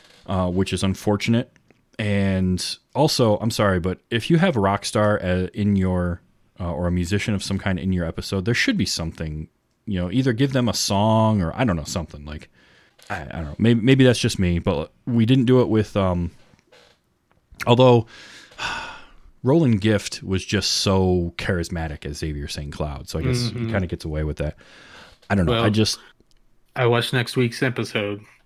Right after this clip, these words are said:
Speaker 2: There's some
Speaker 1: Mm.
Speaker 2: song in there.
Speaker 1: Mm, okay. But yeah, I just felt like there was something missing with Martin Kemp, um, and I'm not sure exactly. I can't. I just can't put my finger on what it was, but it could have been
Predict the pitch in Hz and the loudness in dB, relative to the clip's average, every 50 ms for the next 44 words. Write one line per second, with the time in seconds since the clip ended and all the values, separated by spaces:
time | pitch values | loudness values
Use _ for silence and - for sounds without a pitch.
0 | _ _ _ - - 110 107 110 107 98 87 82 - - 131 123 120 110 104 101 | _ _ _ -10 -2 2 4 4 4 4 2 0 0 -2 0 -2 -2 -2 -4 -8
1 | 104 104 101 104 101 - - - - - - - - - - 82 85 87 92 95 | -10 -12 -14 -14 -14 -16 -20 -20 -20 -20 -20 -18 -10 -6 -2 -2 0 2 2 0
2 | 90 78 71 76 82 82 - - 80 76 - - - - - - - - - - | 0 -2 -4 -6 -6 -4 -2 -2 -4 -4 -6 -12 -16 -18 -20 -20 -20 -20 -20 -20
3 | - - - - - - - - _ - - - _ _ _ _ _ - - - | -20 -20 -20 -20 -20 -20 -20 -20 _ -20 -20 -20 _ _ _ _ _ -20 -20 -20
4 | - - - - - - - - - _ - - 95 90 87 87 - 113 117 113 | -20 -20 -20 -20 -20 -20 -20 -20 -20 _ -2 2 4 4 4 2 4 4 4 6
5 | 113 117 120 120 - - 123 110 82 90 95 90 - 101 95 95 92 90 87 82 | 6 4 4 2 2 2 2 4 4 2 0 0 2 2 4 4 4 4 2 2
6 | - - - - 110 95 - 90 87 87 85 - - 90 82 82 82 - 85 80 | 0 -2 0 0 0 2 2 2 2 2 2 2 0 0 0 -2 -2 -2 -4 -4
7 | 62 80 - - - 82 78 - - - - - - - - - 82 78 78 78 | -4 -4 -6 -4 -4 -4 -4 -4 -6 -8 -8 -14 -20 -16 -10 -8 -6 -4 -4 -4
8 | 76 76 73 73 - - - _ _ _ _ - 92 87 82 85 85 - - - | -4 -4 -6 -8 -10 -14 -20 _ _ _ _ -4 -2 0 0 0 0 -2 0 0
9 | 90 80 - - 95 85 78 80 - - 85 82 82 - - - - 117 110 - | 0 -2 -2 -2 -2 -2 -2 -2 -2 -2 0 0 0 -2 -4 -2 0 0 0 0
10 | - _ - - - - 104 - 131 123 - - - - 120 110 - - - - | -4 _ -20 -12 -8 -6 -4 -2 -2 -2 -2 -4 -2 0 0 0 0 -2 -4 -4
11 | 104 92 - - 95 90 87 82 82 82 82 85 62 76 78 82 80 73 71 71 | -4 -4 -4 -4 -2 0 0 0 0 0 -2 -2 -2 -4 -2 -2 -2 -2 -4 -8
12 | - - 76 67 62 - - - 104 87 80 82 80 - - 76 73 73 73 73 | -10 -10 -10 -10 -10 -8 -2 -2 0 0 0 -2 -6 -6 -8 -10 -8 -8 -10 -12